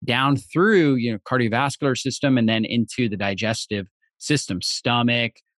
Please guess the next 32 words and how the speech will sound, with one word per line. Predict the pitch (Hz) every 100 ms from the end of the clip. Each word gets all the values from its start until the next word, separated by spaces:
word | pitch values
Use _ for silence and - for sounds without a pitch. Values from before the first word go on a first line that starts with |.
| -
all | 120 123
the | 123
intestines. | 110 104 120 113 - 120 113 113 - - - - _ -
And | 120
when | 135
it |
comes | 135 208 -
to |
digestion, | 175 131 110 117 113 - - 117 117 139 -
it |
really | 131 170
helps | 156 135 - 104
activate | 131 175 156 117 85
digestion. | 104 98 90 - 85
So | -
it | 110
helps | 127 - -
activate | 127 147 156 131 123 117 _ _ _ _ -
the | 113
production | 135 120 139 - 151
of | 117 104
digestive | - 120 117 107 123 127 - 123 98
juices. | 98 107 135 - 107 76 - - _ _ -
So | - 110
we're |
talking | 107 113 113
about | 113 104 110
things | 113 104
like | 101 -
saliva, | - 98 107 127 117 104 92 87 _ _ _ _ -
stomach | - - 143 135 117
acid, | 113 98 - 98 85